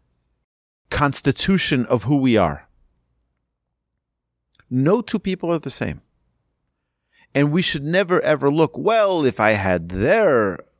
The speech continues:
spouse, and if I had their money, and if I had their health, and if I had their," then you wouldn't be you. Hashem created each and every one of us with those challenges,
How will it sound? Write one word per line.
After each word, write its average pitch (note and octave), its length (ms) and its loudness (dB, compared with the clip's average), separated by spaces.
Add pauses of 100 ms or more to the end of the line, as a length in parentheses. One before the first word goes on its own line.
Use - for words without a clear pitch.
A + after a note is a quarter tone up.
(560)
spouse, G2+ 680 0
and G#2 120 -4
if G2+ 120 -6
I A2 100 2
had A2+ 400 0
their D#3+ 340 0
money, G#2 400 0
and G#2 100 -4
if G#2+ 140 -4
I A2 60 4
had A#2 340 0
their E3 400 2
health, A2+ 440 0
and A2 120 0
if G#2 120 -4
I G#2+ 100 2
had D3 300 0
their," D#3+ 200 0 (840)
then D3+ 320 0
you B2+ 340 -4
wouldn't C#3 220 2
be C3+ 80 0
you. C#3 300 0 (2500)
Hashem E3 460 -2
created C3 580 -2
each - 320 -6
and A2+ 140 -4
every A2+ 220 0
one G2+ 220 2
of B2+ 100 0
us - 380 -2 (180)
with G#2+ 500 0
those A2+ 320 2
challenges, B2 840 -2